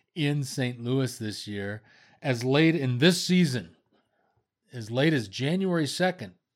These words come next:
in twenty nineteen, the Saint Louis Blues, statistically and by the power rankings, which Chris knows, of course, as the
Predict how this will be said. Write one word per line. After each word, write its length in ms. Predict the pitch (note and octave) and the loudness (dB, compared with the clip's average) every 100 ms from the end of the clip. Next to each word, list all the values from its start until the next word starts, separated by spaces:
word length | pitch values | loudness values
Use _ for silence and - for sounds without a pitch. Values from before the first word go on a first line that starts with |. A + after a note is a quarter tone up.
| _ _ _ | _ _ _
in 160 | E3+ E3 | -2 0
twenty 320 | F3+ G#3+ A3 | 4 4 6
nineteen, 640 | G#3 G#3 F3 F3 G3 C3 | 6 4 4 2 2 0
the 80 | C#3 | -2
Saint 260 | C3+ F3 F#3 | 0 0 0
Louis 200 | E3+ C#3+ | -2 -2
Blues, 440 | C#3 E3 D3 C3+ | 0 2 2 0
statistically 920 | - - - F#3 F#3 F3+ F3 F3 F#3+ - - - - - D3+ | -4 -8 0 0 2 -2 0 2 2 -2 -18 -20 -20 -10 0
and 180 | C3 | 2
by 260 | C3 D3 D3 | 8 8 8
the 80 | D3 | 6
power 360 | E3 E3 E3 | 10 12 12
rankings, 440 | D3 C3+ B2+ C#3+ B2+ | 10 6 4 -2 0
which 200 | C3 - | -4 -2
Chris 260 | D3 C#3 C3+ | -2 -2 2
knows, 280 | C3+ C3+ | 2 4
of 160 | B2 A#2 | 0 0
course, 280 | C3 C3 C3 | 2 2 2
as 300 | B2+ B2 A#2 | 0 0 -2
the 220 | A#2+ A2 | -4 -4